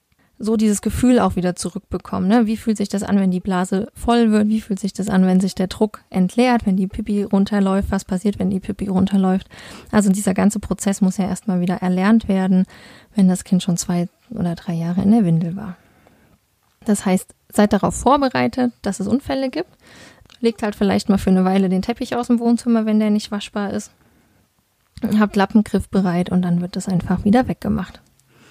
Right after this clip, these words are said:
Auch ganz wichtig, auch da dann nicht kommen, also nicht negativ kommentieren, sondern einfach nur: „Oh, da ist Pipi daneben gegangen, komm, wir wischen die schnell wieder auf, machen das weg.“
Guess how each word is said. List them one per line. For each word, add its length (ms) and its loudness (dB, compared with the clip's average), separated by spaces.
Auch 180 -4
ganz 260 2
wichtig, 400 -2
auch 140 -4
da 240 -2
dann 260 0
nicht 220 2
kommen, 260 2
also 220 -2
nicht 220 0
negativ 480 0
kommentieren, 520 2
sondern 180 0
einfach 160 -2
nur: 160 2
„Oh, 140 0
da 80 -2
ist 120 -4
Pipi 200 -2
daneben 420 4
gegangen, 220 0
komm, 180 2
wir 120 2
wischen 240 0
die 100 -2
schnell 240 -6
wieder 240 -8
auf, 180 -2
machen 300 -6
das 160 -10
weg.“ 160 -4